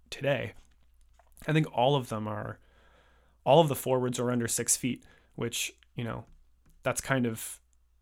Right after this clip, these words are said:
kind of crazy for, uh, for an N H L draft when you're talking about a significant portion of the prospects being under six feet tall.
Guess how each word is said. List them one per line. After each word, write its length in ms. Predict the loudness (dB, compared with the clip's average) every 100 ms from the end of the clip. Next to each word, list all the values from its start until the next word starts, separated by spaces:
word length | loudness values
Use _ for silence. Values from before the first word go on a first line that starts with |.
| _ -4
kind 160 | -4
of 80 | -2
crazy 340 | -2 -2 -2
for, 300 | -6 -6 -6
uh, 220 | -6 -6 -10
for 160 | -10 -6
an 80 |
N 60 | -4
H 120 | -2
L 80 | -4
draft 300 | -2 -2 -2
when 80 | -4
you're 80 | -4
talking 300 | -4 -4 -4
about 240 | -6 -10 _ _ _
a 100 | -8
significant 600 | 0 0 0 -2 -2 -4
portion 320 | -2 -2 -2 -6
of 60 |
the 60 | -2
prospects 460 | -2 -2 -2 -6
being 220 | -4 -4 -2
under 160 | -4
six 240 | -6 -6 -6
feet 140 | -6
tall. 300 | -6 -6 -10